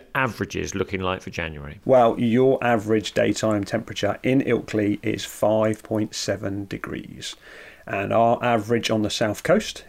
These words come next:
Speaker 2: is seven point three degrees.
Speaker 1: Interesting. So we've both dropped about two degrees centigrade since December, which is quite a lot,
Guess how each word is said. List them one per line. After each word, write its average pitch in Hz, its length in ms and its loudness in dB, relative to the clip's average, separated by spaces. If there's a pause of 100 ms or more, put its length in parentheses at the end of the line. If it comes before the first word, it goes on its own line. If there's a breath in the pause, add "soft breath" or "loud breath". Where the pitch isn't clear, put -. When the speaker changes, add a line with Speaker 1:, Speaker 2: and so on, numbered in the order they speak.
Speaker 2:
is 107 160 -4
seven 117 400 -2
point - 340 -4
three 208 680 2
degrees. - 640 -10
Speaker 1:
Interesting. 170 720 4
So 147 640 6
we've 156 480 4
both 139 340 6
dropped - 800 2 (180)
about 117 680 0
two 135 320 6
degrees 113 560 2
centigrade 101 1040 2
since - 680 4
December, 113 840 2
which 139 680 4
is - 200 0
quite 156 320 2
a 143 80 2
lot, 254 500 2